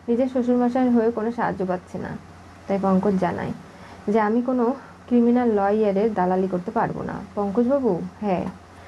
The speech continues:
আমি নিজের মতো ইনভেস্টিগেশন করব, আপনি আপনার মতো করুন। এর মধ্যে যদি আপনি নিজেকে নির্দোষ প্রমাণ করতে পারেন, আপনার শ্বশুরমশাই কোনো খুন করেনি,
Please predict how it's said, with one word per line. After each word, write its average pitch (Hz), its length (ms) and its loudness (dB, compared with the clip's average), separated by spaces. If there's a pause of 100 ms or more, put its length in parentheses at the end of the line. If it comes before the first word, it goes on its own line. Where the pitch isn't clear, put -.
(200)
আমি 226 140 2
নিজের 240 260 4
মতো 247 240 -2
ইনভেস্টিগেশন 240 600 -2
করব, 247 220 0
আপনি 196 300 0
আপনার 185 240 0
মতো 180 280 -2
করুন। - 320 -4 (100)
এর 220 180 2
মধ্যে 220 300 0
যদি 226 220 2
আপনি 208 260 -2
নিজেকে 202 320 -2
নির্দোষ 202 380 0
প্রমাণ 214 220 -2
করতে 208 280 -6
পারেন, 202 260 2 (480)
আপনার 208 240 -2
শ্বশুরমশাই 240 640 2
কোনো 233 180 0
খুন 233 240 0
করেনি, 220 420 -2